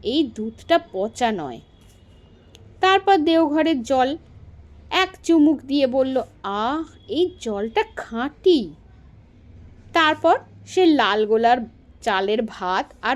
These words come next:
পুরুলিয়ার পেঁপে সেদ্ধ খেলো বেশ আরাম করে অনেক দিন পর। দিনের পর দিন এই রকম চলতে লাগলো। স্বাস্থ্য ফিরে গেল মলয়ের।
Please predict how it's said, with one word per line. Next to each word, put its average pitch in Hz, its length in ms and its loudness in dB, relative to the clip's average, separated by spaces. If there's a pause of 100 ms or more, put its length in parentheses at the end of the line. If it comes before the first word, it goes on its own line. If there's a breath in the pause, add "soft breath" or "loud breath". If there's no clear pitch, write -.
(120)
পুরুলিয়ার 202 600 -4
পেঁপে 196 320 -6
সেদ্ধ 190 480 -8
খেলো 190 280 -6
বেশ 320 400 -4
আরাম 233 440 -4
করে 233 300 -4 (320 loud breath)
অনেক 330 440 4
দিন 180 200 -4
পর। 143 260 -10 (840 soft breath)
দিনের 381 380 4
পর 339 220 4
দিন 339 320 2
এই 294 180 0
রকম 262 260 0 (120)
চলতে 220 380 -2
লাগলো। 165 420 -8 (760 soft breath)
স্বাস্থ্য 339 500 -2
ফিরে 269 300 -2
গেল 262 240 2
মলয়ের। 180 540 -4